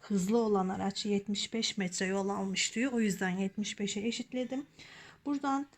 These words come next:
T'yi çektiğimde arkadaşlar yetmiş beş bölü on beşten kaç bulurum? Beş bulurum. Demek ki beş, e, dakikada bu kadar yolu almış.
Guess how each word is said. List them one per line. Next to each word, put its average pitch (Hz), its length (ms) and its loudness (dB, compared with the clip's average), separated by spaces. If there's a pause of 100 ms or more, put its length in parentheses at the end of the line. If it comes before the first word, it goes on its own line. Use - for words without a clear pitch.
(360)
T'yi 269 340 4
çektiğimde 226 540 2
arkadaşlar 214 600 0
yetmiş 247 480 0
beş 269 240 -4
bölü 196 140 2
on 226 280 -2
beşten 202 400 -4
kaç - 300 -10
bulurum? 202 360 -2 (520)
Beş 185 300 -4
bulurum. 175 380 -8
Demek 233 320 0
ki 285 200 -2 (360)
beş, 285 580 0 (180)
e, 208 40 -2 (260)
dakikada 247 760 4 (100)
bu 214 120 0
kadar 185 340 2
yolu 190 260 4
almış. 185 560 -4